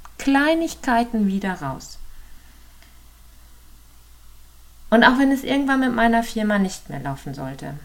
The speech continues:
was ich nicht glaube gerade, aber wenn dem mal so sein sollte,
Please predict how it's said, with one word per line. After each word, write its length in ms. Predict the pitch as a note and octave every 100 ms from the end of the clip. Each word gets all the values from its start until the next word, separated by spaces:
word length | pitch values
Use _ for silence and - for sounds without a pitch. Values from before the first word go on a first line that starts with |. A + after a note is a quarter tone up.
| - - - - - - - - - -
was 160 | D#3+ D3+
ich 100 | D3
nicht 200 | D3 C#3+
glaube 340 | F3+ F3+ C3
gerade, 360 | B2+ - B2 -
aber 300 | - D#3+ - -
wenn 300 | - G#3 E4+
dem 180 | D#4+ D4+
mal 160 | C4+ B3+
so 140 | A#3+
sein 300 | A#3 F#3+ F#3
sollte, 400 | F3 D3+ D#3 C#3